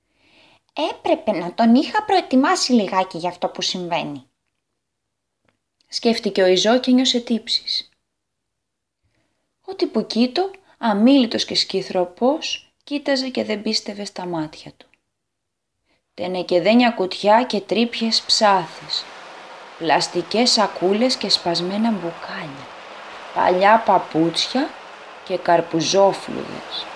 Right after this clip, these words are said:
«Κάθε ξημέρωμα έρχομαι και μαζεύω όσα μπορώ. Αλλά μερικοί κουφιοκεφάλες ξαναπετάνε καινούρια». Ο Ιζώ νόμιζε πως θα κλάψει, αλλά το κλάμα του έγινε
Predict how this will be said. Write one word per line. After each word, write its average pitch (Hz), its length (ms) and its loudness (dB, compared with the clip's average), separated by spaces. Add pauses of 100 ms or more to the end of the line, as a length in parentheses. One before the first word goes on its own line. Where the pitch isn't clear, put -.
(1300)
«Κάθε 403 300 0
ξημέρωμα 285 540 4
έρχομαι 359 360 -4
και 302 80 -4
μαζεύω 247 400 0
όσα 427 340 -2
μπορώ. - 240 0 (1000)
Αλλά 285 220 2
μερικοί 262 380 2
κουφιοκεφάλες - 960 -2
ξαναπετάνε 247 640 2
καινούρια». 208 520 -2 (3250)
Ο 294 120 0
Ιζώ 202 520 4 (160)
νόμιζε 240 420 4
πως 311 160 -2
θα 277 100 0
κλάψει, 254 640 0 (340)
αλλά 143 240 -10
το - 160 -12
κλάμα 226 380 4
του - 80 -2
έγινε 214 420 4